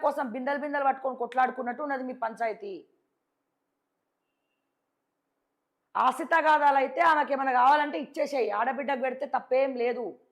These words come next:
అట్లాగే పుట్టింటోళ్ళు బాగుండాలంటే ఒక మెట్టు దిగడంలో కవిత తప్పు కూడా ఏం లేదు. కూసోని సాల్వ్ చేసుకోండి సామరస్యంగా.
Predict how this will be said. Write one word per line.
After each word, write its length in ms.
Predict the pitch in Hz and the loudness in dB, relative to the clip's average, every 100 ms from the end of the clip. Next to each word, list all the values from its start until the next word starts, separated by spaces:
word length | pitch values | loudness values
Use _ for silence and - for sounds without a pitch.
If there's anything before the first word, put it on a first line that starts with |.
| _ _ _ _ _ _ _ _ _ _ _ _ _ - | _ _ _ _ _ _ _ _ _ _ _ _ _ -12
అట్లాగే 440 | 196 269 269 277 339 587 - _ _ _ 285 | 0 4 6 8 6 4 -10 _ _ _ -8
పుట్టింటోళ్ళు 480 | 277 320 294 302 | -4 0 4 4
బాగుండాలంటే 680 | 269 269 277 285 277 277 285 | 6 6 6 6 2 4 2
ఒక 120 | 294 262 | 2 0
మెట్టు 160 | 254 262 220 | -2 -4 0
దిగడంలో 440 | 262 269 262 302 302 | 2 2 2 0 2
కవిత 220 | 277 254 262 | 0 -2 -4
తప్పు 180 | 262 - 269 | -4 -4 0
కూడా 100 | 262 | 2
ఏం 140 | 262 240 | 2 2
లేదు. 300 | 226 233 202 - _ _ _ _ _ _ - | 0 0 -6 -12 _ _ _ _ _ _ -8
కూసోని 500 | 285 302 302 277 311 | -6 0 2 0 0
సాల్వ్ 320 | 262 262 277 | 2 2 2
చేసుకోండి 420 | 254 254 254 240 208 214 | -2 -2 -6 -4 -6 -4
సామరస్యంగా. 640 | 214 233 226 226 214 | -2 -2 -2 -6 -4